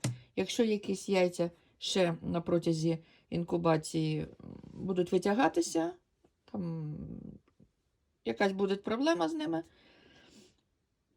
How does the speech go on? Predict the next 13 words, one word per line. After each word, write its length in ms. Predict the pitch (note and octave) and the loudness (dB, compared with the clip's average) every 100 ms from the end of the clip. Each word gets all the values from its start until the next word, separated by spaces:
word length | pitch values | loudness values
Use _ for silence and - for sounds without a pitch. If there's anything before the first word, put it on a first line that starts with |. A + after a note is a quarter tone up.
| _ | _
то 180 | - A#3+ | 6 8
якщо 280 | A3+ G#3+ A#3+ | 8 6 4
буде, 320 | G#3 G3+ G3+ - | 4 6 6 6
залишиться 560 | G3+ G#3+ G3+ G3 G3+ | 4 6 6 4 0
сімдесят 560 | G3 G3+ F#3+ G3 G3 F#3 | 2 0 0 -2 -2 -2
дві 180 | F#3 G3+ | -2 -2
штучки, 580 | - D4+ - - E4 - _ _ _ - | 0 -2 -2 -4 -4 -6 _ _ _ -6
тоді 260 | G3 C4 | 0 4
я 160 | D#4+ G3 | 4 2
буду 380 | G3+ G3 F#3+ G3+ _ _ _ | 0 -2 -4 -6 _ _ _
ставити 460 | - - G#3 G3+ F3 | -14 -2 0 2 -2
автоматичний 680 | D#3+ E3 D#3+ - - F3+ E3+ | -2 -2 -2 -2 -6 -6 -6
переворот. 600 | D3 D3 C3+ C#3+ - | -4 -4 -4 -6 -10